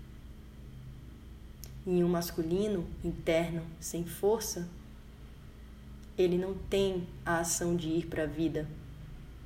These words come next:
Ele não consegue realizar.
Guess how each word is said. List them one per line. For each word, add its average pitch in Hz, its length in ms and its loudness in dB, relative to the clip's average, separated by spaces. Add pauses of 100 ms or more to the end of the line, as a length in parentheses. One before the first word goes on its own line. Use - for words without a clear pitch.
(1500)
Ele 180 160 8
não 170 160 6
consegue 170 480 2
realizar. 160 840 2